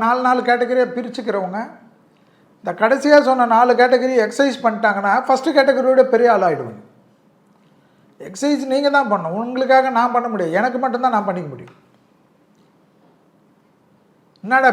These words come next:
பி டி மாஸ்டர் மாதிரி சொல்றேன்னு நினைக்காதீங்க. இதுக்கு ஒரே தீர்வு என்னை பொறுத்த வரைக்கும் ஆராய்ச்சி பண்ணதுல, நல்ல எக்ஸர்சைஸ், நல்ல தூக்கம் இருக்கக்கூடிய ராசிக்கு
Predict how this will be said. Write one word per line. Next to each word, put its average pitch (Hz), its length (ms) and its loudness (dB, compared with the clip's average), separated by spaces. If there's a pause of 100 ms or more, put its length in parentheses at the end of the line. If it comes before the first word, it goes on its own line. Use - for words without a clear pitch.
பி 277 160 0
டி 285 160 0
மாஸ்டர் 240 340 -2
மாதிரி 233 220 0
சொல்றேன்னு 214 380 -2
நினைக்காதீங்க. 151 440 -8 (480)
இதுக்கு 147 180 -8 (120)
ஒரே 247 160 8 (160)
தீர்வு 254 260 2 (140)
என்னை 175 200 -4
பொறுத்த 202 240 -2
வரைக்கும் 220 260 0
ஆராய்ச்சி 196 360 -2
பண்ணதுல, 156 320 -10 (2500)
நல்ல 175 200 -8 (140)
எக்ஸர்சைஸ், 233 500 -2 (300)
நல்ல 214 240 -2 (140)
தூக்கம் 254 360 -2
இருக்கக்கூடிய 196 540 -4
ராசிக்கு 190 440 -6